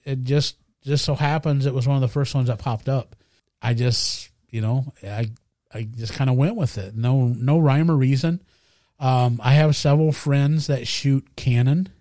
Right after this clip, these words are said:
We always kinda rib each other back and forth about, you know, that they shoot the, uh, the secondary brand. <laughs> Um, but, you know, I mean, it, they all do the same thing, right? So it's just whatever you're comfortable with.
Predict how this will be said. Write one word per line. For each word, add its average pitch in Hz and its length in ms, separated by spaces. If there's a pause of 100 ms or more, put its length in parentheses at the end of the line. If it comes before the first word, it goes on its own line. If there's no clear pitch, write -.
(180)
We 131 200
always 127 380
kinda 127 240
rib 123 240
each 123 180
other 123 200
back 117 280
and 117 120
forth 123 380
about, 117 460 (160)
you 110 160
know, 107 180
that 110 160
they 113 160
shoot 120 360
the, 104 360 (680)
uh, 101 300
the 104 120
secondary 107 600
brand. 104 480 (360)
<laughs> 143 100 (760)
Um, 107 520 (600)
but, 185 280
you 220 100
know, 240 120
I 214 180
mean, 202 260
it, 196 160
they 214 180
all 269 140
do 185 140
the 151 60
same 131 260
thing, 110 200
right? 117 280 (100)
So - 180
it's 226 120
just 220 200
whatever 180 300
you're 135 140
comfortable 127 460
with. 123 300